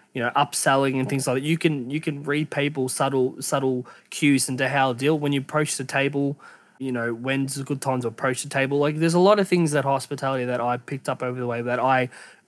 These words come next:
instill into my business, as well as training in my staff as well. Like, things like two-minute check. When you deliver food and coffee, give it two minutes and then check it. So that way, there's an issue, we can fix it straight away. We're really fast.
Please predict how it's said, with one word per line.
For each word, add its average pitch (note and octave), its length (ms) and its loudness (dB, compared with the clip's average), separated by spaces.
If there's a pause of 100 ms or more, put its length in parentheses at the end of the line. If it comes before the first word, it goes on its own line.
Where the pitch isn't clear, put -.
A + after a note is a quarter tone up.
(120)
instill D3 380 2
into C#3 220 0
my B2 100 2
business, B2 400 -4
as B2 140 -4
well C#3 320 6
as B2+ 200 0
training D3 360 0
in B2+ 80 0
my A2+ 160 -2
staff A#2 420 0
as A2 140 -8
well. C#3 260 2 (340)
Like, C3 120 0
things E3 280 2
like C3+ 160 -2
two-minute D3+ 360 0
check. B2 280 -2
When C#3 120 -2
you D#3 100 2
deliver D3 320 -2
food C3 300 -2
and A#2 100 -8
coffee, B2+ 540 -2 (180)
give F3+ 140 -2
it - 120 -12
two D3+ 200 0
minutes F#3 480 0 (260)
and C#3 100 -4
then C#3+ 120 -2
check E3 260 -2
it. - 160 -4
So - 80 -4
that F3+ 100 4
way, F#3 120 6
there's D#3 160 2
an C#3 100 0
issue, C3 400 0 (280)
we E3 80 0
can D#3 120 0
fix F#3+ 300 0
it - 80 -4
straight A#2+ 260 0
away. A2 300 0
We're A2+ 140 -10
really D#3+ 360 4
fast. A#2 560 -2